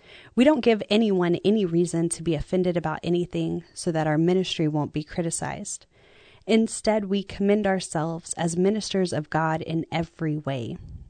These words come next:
We did this with our great endurance through problems, disasters, and stressful situations. We went through beatings, imprisonments, and riots.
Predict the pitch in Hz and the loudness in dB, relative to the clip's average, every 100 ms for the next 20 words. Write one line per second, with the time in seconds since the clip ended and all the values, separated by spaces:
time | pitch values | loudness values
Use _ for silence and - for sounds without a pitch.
0 | - - 185 233 214 220 190 202 - 180 | -20 -6 4 6 6 4 4 0 0 2
1 | 151 151 185 208 - 160 170 175 170 - | 2 2 2 2 2 2 4 2 0 -4
2 | - 165 147 - 220 208 202 196 - - | -2 -2 -2 0 0 2 0 0 -2 0
3 | 151 175 170 - 175 165 160 131 160 - | 0 0 -2 -2 0 0 0 0 0 -2
4 | 180 165 - 160 151 160 - 147 147 - | -6 -6 -6 -6 -4 -6 -6 -4 -4 -4
5 | 147 143 185 - - - - - - 220 | -6 -6 -8 -10 -16 -20 -20 -20 -2 4
6 | 240 240 - 180 165 143 180 190 202 208 | 6 4 2 2 2 2 0 2 0 0
7 | 196 151 151 - 196 190 190 185 185 - | 0 2 0 0 0 2 2 2 0 -4
8 | - 160 151 147 170 175 165 - - | -2 -2 0 -2 -2 -2 -6 -10 -16